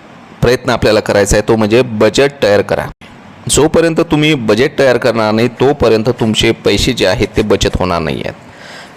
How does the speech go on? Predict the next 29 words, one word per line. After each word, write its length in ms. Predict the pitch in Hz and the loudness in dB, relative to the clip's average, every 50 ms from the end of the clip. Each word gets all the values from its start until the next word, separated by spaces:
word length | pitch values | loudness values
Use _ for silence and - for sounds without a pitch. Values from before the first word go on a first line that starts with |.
| - - | -6 -4
आता 280 | 117 - 127 135 143 143 - - - | -2 0 0 0 0 -2 -4 -8 -6
बजेट 400 | 110 113 117 127 151 165 165 160 | -2 0 0 2 2 0 0 2
तयार 180 | 151 143 147 | 2 2 2
करणे 460 | - - 156 143 139 117 92 101 107 - - | 2 2 0 2 2 0 -2 -2 -4 -8 -6
हे 160 | - 135 135 | -2 0 0
पैसे 440 | - - - 110 104 101 - 147 139 | 0 0 0 0 0 2 2 0 2
बचत 280 | 127 117 113 107 - 139 139 - | 2 2 0 0 0 -2 0 0
करण्याच्या 440 | 117 113 117 104 98 - - 117 | 2 2 2 0 0 0 0 0
दिशेचे 580 | 113 113 113 104 - 110 101 - - 120 143 170 - - - - - - - | 0 0 -2 -2 -2 -2 -2 -2 0 0 0 0 -2 -6 -16 -20 -20 -8 -2
पहिले 260 | - 104 113 113 127 | -2 0 2 2 0
पाऊल 240 | 131 - - 104 107 | 0 0 0 0 0
म्हणता 280 | 98 101 101 98 - 92 | 0 -2 -4 -2 0 0
येईल 100 | 87 87 | 0 0
आपल्याला. 380 | 85 - - 76 73 69 62 - - - - - - - - - - - - - - - - - - | 0 -2 -2 -2 -2 -2 -4 -4 -8 -10 -12 -14 -16 -16 -18 -20 -20 -20 -20 -20 -20 -20 -20 -10 -6
आपल्या 400 | - - - - 123 123 120 131 135 - - - | -4 -4 -2 0 0 0 0 0 -2 -6 -6 -2
मासिक 500 | 113 107 101 98 98 - - 156 147 156 | 0 0 0 0 0 0 -2 -2 0 -2
उत्पन्न 480 | 139 - - - 127 113 104 98 98 101 101 - - - - | -2 -2 -2 -2 -2 0 0 -2 -4 -4 -8 -12 -20 -12 -6
आणि 200 | - 104 110 120 120 - | -2 0 0 0 -2 -2
खर्चाचा 540 | - - 98 - - 104 101 101 113 107 98 | -2 -4 -2 -2 0 0 0 0 0 0 0
आढावा 280 | 92 90 92 92 90 | 0 0 0 0 0
घ्या. 180 | 90 - 85 82 113 - - - - - - - - - - - - | -2 -4 -6 -8 -10 -14 -18 -20 -20 -20 -20 -20 -20 -20 -20 -12 -8
आपल्याला 300 | - 123 - 151 151 156 | -6 -2 0 0 0 0
सर्वांना 380 | 156 - 160 147 151 156 156 147 | 0 0 0 0 2 2 2 2
माहिती 260 | 123 107 101 - - | 2 2 0 0 0
आहे 60 | 110 | 0
की 100 | 107 - | 0 0
आपलं 180 | 120 110 - 107 | 0 0 0 0
मासिक 300 | 113 110 107 - 120 123 | 0 0 0 -2 -2 -2
उत्पन्न 300 | 110 - - - 113 110 | -4 -4 -2 -2 0 0